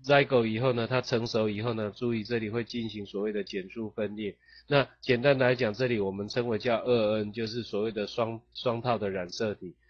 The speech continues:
经过减数分裂以后，它就会变成 N，就是单套染色体。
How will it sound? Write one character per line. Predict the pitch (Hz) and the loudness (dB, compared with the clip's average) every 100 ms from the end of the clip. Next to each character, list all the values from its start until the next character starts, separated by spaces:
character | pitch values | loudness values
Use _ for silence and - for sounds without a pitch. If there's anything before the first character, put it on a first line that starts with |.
| - - | -20 -6
经 | 147 143 | -2 2
过 | 147 135 | 4 4
减 | 117 101 | 2 -2
数 | 123 117 | -2 -2
分 | 117 113 | -2 -2
裂 | 117 104 | -2 -4
以 | 95 | -4
后， | 110 | -6
它 | 107 107 | -6 -6
就 | 110 | -4
会 | 107 | -4
变 | 107 113 104 | -2 -6 -6
成 | 95 92 - | -8 -8 -6
N， | 117 110 _ | -6 -6 _
就 | - 104 | -10 -8
是 | 110 | -8
单 | 107 107 113 | -6 -6 -4
套 | 110 | -6
染 | 95 90 | -6 -8
色 | - 107 | -6 -6
体。 | 95 | -6